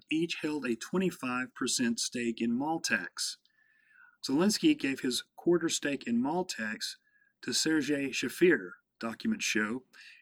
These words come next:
It is unclear if Shafir paid Zelensky. Bakanov witnessed this secret transfer and signed the offshore papers. This is such B S. Roughly six weeks later, after Zelensky's landslide victory,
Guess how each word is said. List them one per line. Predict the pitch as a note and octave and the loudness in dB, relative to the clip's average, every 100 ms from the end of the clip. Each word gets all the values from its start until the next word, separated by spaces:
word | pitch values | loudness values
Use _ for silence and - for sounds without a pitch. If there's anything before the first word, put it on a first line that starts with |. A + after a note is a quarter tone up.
| _ - | _ 6
It | D#3+ | 8
is | D#3+ | 8
unclear | G3+ F#3+ F#3+ F#3 | 4 0 4 4
if | - | 4
Shafir | - B2+ D3 B2 - | 0 2 0 0 -4
paid | D#3+ F3 | 2 4
Zelensky. | D#3+ B2+ A2+ G2+ - G2 G#2+ - _ _ _ _ _ _ _ - | 4 0 0 -2 -8 -8 -10 -12 _ _ _ _ _ _ _ -4
Bakanov | D3+ A3 A3 D#3 C#3 - | 2 4 4 4 2 2
witnessed | D3 D3+ C#3+ | 0 0 -2
this | B2+ A2 | 0 2
secret | - D3+ - - | 2 2 0 -4
transfer | - D3+ C#3+ - A2+ | -4 -4 -4 -2 -2
and | A#2 A#2+ | -2 -2
signed | - C3+ C3 C3 B2+ | -2 -2 0 0 0
the | B2+ - | -2 -4
offshore | A#2 A#2 - A#2+ A#2 | -10 -6 -2 0 -2
papers. | - D#3 E3 - - - - - _ _ _ - - - - | 0 4 4 4 0 2 0 -2 _ _ _ -20 -20 -20 -12
This | - A#2+ | -4 -2
is | |
such | B2+ A2+ | 0 -2
B | - A2+ | -2 0
S. | A2 A2 - - _ - - - - | 0 -2 -4 -8 _ -20 -20 -4 4
Roughly | F3 F3+ D#3 B2+ | 6 6 4 4
six | - G#3+ - | 2 2 4
weeks | F3 - | 4 4
later, | D#3 D#3+ B2 A#2+ A#2+ | 4 4 4 0 -2
after | C3 B2 | -4 -2
Zelensky's | A2+ C3 C#3+ - C3 A#2+ | 0 0 0 0 -2 -2
landslide | A#2+ D3+ D#3+ - D#3 D3+ C3 | -4 -2 -2 0 0 -2 -2
victory, | D#3 F#3 C#3 A#2+ C3 | -2 0 2 2 0